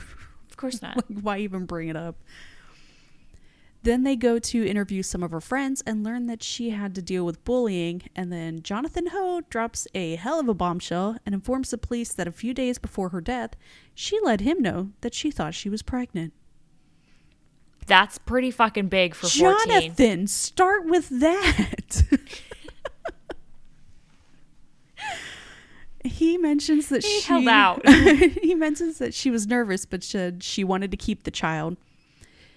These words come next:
Speaker 2: Important information, except at this point,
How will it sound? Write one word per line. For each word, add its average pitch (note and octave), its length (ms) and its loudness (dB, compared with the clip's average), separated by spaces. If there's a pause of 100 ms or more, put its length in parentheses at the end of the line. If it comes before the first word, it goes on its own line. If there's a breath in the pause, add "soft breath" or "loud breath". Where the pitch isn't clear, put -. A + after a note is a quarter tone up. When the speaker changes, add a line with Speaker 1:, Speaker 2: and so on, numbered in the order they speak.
(160 soft breath)
Speaker 2:
Important D4+ 420 2
information, A#3+ 800 0
except - 380 -4
at G3+ 80 -6
this C4 160 -2
point, F3+ 380 -2